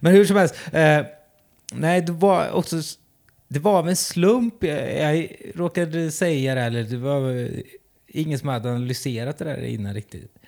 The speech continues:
Men så sa jag det till Karl och Marcus och var bara så här. Och Karl bara, "Vad fan står du upp?"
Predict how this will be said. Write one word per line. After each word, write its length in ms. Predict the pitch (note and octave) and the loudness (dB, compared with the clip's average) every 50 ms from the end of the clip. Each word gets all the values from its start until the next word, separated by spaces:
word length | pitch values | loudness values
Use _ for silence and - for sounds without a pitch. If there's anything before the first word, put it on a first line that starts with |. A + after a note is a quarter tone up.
| _ _ - - - - - - _ - A2+ A2 - | _ _ -20 -20 -20 -20 -20 -18 _ -10 -10 -10 -6
Men 240 | - B2+ B2+ B2 A#2 | -4 -2 -2 -2 -2
så 100 | C3+ C3+ | -2 -4
sa 280 | - - C#3+ B2+ A#2+ | -4 -2 -2 -2 0
jag 80 | A#2+ A#2+ | -2 -2
det 120 | A#2+ A#2 - - - _ _ _ | -4 -6 -8 -10 -18 _ _ _
till 340 | - - C#3 B2 A2+ A2+ A2+ | -8 -6 -4 -4 -4 -4 -6
Karl 400 | - - - B2 A2+ A2 A2 A#2 | -6 -4 -2 -2 0 0 0 0
och 60 | A#2+ | -2
Marcus 640 | A#2+ A#2+ A2+ A2 G#2+ G#2+ A2+ A2 - - D#3+ D#3+ E3 | -2 -2 -2 -2 -2 -4 -6 -8 -8 -6 -6 -6 -4
och 60 | D#3 | -4
var 180 | C#3+ A#2+ - | -4 -4 -4
bara 200 | - G#2 A2 G#2+ | -4 -6 -8 -8
så 80 | A2+ A#2+ | -8 -10
här. 140 | - - - - _ _ | -12 -12 -16 -20 _ _
Och 120 | - B2 - | -10 -6 -4
Karl 180 | - B2 A2 | -4 -4 -4
bara, 160 | A2 A2 G2+ - - - | -4 -6 -10 -12 -8 -4
"Vad 160 | - A3+ B3+ G#3+ | -2 0 2 4
fan 260 | C4 D#4+ F#4 F4 G#3 | 4 4 4 4 2
står 400 | - - F#4 A4+ G#4 B3 G3 F#3 | 4 6 6 6 6 6 4 6
du 60 | G#3+ | 6
upp?" 360 | B3+ C#4+ E4 F#4 F#4+ B3+ G#3+ | 6 6 6 4 2 -2 -4